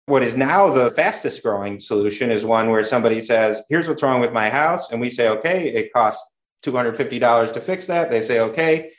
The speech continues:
here's the credit card," and you figure it out from there. And that actually, that's so far the highest customer satisfaction product we've ever seen in the category by an order of magnitude. You realize that some homeowners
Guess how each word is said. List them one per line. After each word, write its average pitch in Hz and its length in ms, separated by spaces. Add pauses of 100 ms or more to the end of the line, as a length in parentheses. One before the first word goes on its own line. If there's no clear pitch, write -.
(320)
here's 135 160
the 127 80
credit 147 280
card," 143 220
and 113 100
you 123 120
figure 113 320
it 107 60
out 101 200
from - 120
there. - 180 (560)
And 127 560
that 151 220
actually, 139 640
that's 147 260
so 123 160
far 147 320
the 117 80
highest 120 300
customer 117 280
satisfaction 113 840 (200)
product 117 380
we've 117 140
ever 107 160
seen 147 200
in 117 60
the 107 100
category 110 520
by 101 160
an 104 100
order 107 220
of 98 100
magnitude. 139 600 (420)
You 98 140
realize 127 340
that - 120
some 220 180
homeowners 131 600